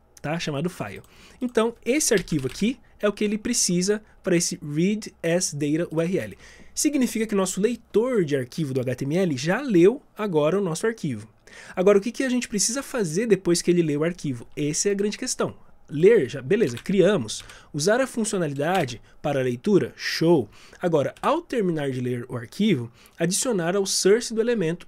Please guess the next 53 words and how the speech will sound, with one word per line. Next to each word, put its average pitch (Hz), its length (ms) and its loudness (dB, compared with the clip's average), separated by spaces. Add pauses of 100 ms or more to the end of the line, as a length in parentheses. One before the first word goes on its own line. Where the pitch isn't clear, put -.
image 214 380 -2
photo 151 400 -6
preview. 131 380 -4 (680)
No 156 100 -4
caso, 120 240 -6
a 117 40 -8
gente 123 140 -6
já 127 40 -6
alterou 131 300 -4
isso 131 100 -6
aqui 117 100 -10
para - 120 -10
foto 165 280 -8
preview, 147 320 -6 (580)
<laughs> - 600 -16
né? 156 240 -4 (320)
E 180 140 4
aí, 147 280 0 (300)
criar 185 320 4
no 190 80 0
H 185 160 0
T 185 140 -2
M 214 160 2
L. 131 160 0
Eu 139 60 -2
preciso 240 360 -2
criar, 196 300 0
então, 180 160 -2
daqui 180 160 -2
a 220 40 -4
pouco. 214 220 -10
Vamos 233 180 0
lá. - 120 -10 (420)
Então, 220 160 2
vamos 233 180 0
organizar 240 360 6
a 233 40 4
ideia. 127 320 2 (360)
Na 226 120 0
hora 247 140 2
que 233 80 -2
ele 180 80 0
terminar 170 680 4
de 156 120 0
ler, 165 260 0 (240)
então - 220 0
eu 160 40 -2
tenho 190 200 2
uma 185 100 0
funcionalidade 170 880 -2
aqui 139 160 -8
no 147 140 -4
reader, 131 380 -4